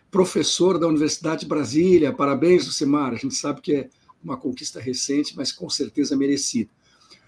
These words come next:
Com os dois, eu vou estar aqui conversando sobre uma importante pesquisa que foi feita por, por esses grupos que citei antes, e que revela valores dos evangélicos e também da extrema-direita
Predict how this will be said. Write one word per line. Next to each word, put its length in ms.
Com 200
os 140
dois, 540
eu 120
vou 120
estar 280
aqui 180
conversando 800
sobre 460
uma 120
importante 540
pesquisa 640
que 100
foi 180
feita 720
por, 120
por 140
esses 240
grupos 240
que 80
citei 340
antes, 360
e 60
que 180
revela 480
valores 680
dos 180
evangélicos 680
e 40
também 420
da 120
extrema-direita 1000